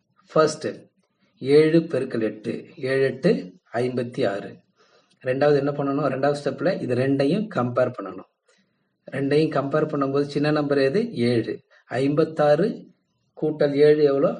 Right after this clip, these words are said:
அறுபத்தி மூணு. அப்ப அந்த அறுபத்தி மூணு அப்படியே வச்சு எழுதுவோம். அடுத்த ஸ்டெப்ல என்ன பண்ணுவோம்? ஃபைவ் ஃபைவ்ஸ் ஆர் ட்வென்டி ஃபைவ்னு எழுதுவோம். ஆனா ஆன்சர் எடுத்து எழுதும்போது என்ன பண்ணணும்?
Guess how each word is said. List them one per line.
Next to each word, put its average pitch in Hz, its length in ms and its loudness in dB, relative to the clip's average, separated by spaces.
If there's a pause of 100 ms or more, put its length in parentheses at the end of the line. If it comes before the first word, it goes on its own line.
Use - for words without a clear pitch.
அறுபத்தி 123 460 -2
மூணு. 104 280 -6 (600)
அப்ப - 220 -12
அந்த 117 140 0
அறுபத்தி 127 300 -2
மூணு 120 140 -2
அப்படியே 113 240 -2
வச்சு 104 260 -8
எழுதுவோம். 90 380 -14 (420)
அடுத்த 147 300 -2
ஸ்டெப்ல 147 260 0
என்ன 147 180 0
பண்ணுவோம்? 147 360 -4
ஃபைவ் 139 220 0
ஃபைவ்ஸ் 139 320 -2
ஆர் - 120 -2 (140)
ட்வென்டி 127 280 -4
ஃபைவ்னு 120 320 -2
எழுதுவோம். 107 340 -8 (340)
ஆனா 143 340 0
ஆன்சர் 180 260 2
எடுத்து 160 300 4
எழுதும்போது 147 300 4
என்ன 143 180 -2
பண்ணணும்? 151 420 -2